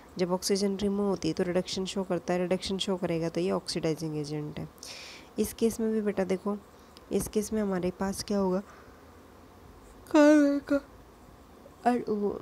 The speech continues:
निकालेंगे इसका, ये आएगा two x minus eight is equal to minus two, तो ये आ गया two x minus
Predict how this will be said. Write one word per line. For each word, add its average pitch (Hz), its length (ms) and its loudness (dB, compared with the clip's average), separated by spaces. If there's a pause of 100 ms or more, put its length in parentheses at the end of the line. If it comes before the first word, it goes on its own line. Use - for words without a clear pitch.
(140)
निकालेंगे 196 600 0
इसका, 196 300 -6 (400)
ये 196 140 2
आएगा 185 360 0 (180)
two 208 120 2 (240)
x 185 400 -4
minus 190 600 -2 (120)
eight 185 260 0
is 180 180 0
equal 180 300 -4
to 180 160 -4
minus 175 480 -2
two, 165 160 -8 (480)
तो 180 60 0
ये 180 140 2
आ 170 100 0
गया 175 160 -4 (100)
two 190 220 -2
x 170 360 -4
minus 180 540 -2